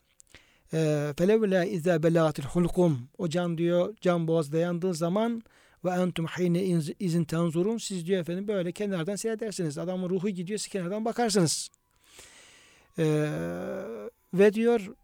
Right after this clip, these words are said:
biz sizi, ona diyor sizden daha yakınız ama siz bizi görmüyorsunuz. Dolayısıyla ölüm anında olan ruhu, ölen insanın halini en iyi bilen, gören Cenab-ı Hak. Dolayısıyla,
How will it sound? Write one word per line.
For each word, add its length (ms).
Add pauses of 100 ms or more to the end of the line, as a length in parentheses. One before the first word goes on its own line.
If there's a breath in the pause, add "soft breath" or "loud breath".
biz 340
sizi, 400
ona 320
diyor 120
sizden 260
daha 120
yakınız 440
ama 140
siz 160
bizi 140
görmüyorsunuz. 920
Dolayısıyla 600 (180)
ölüm 340
anında 320
olan 380
ruhu, 640
ölen 160
insanın 320
halini 400
en 200
iyi 200
bilen, 360
gören 240
Cenab-ı 360
Hak. 320 (1600 soft breath)
Dolayısıyla, 640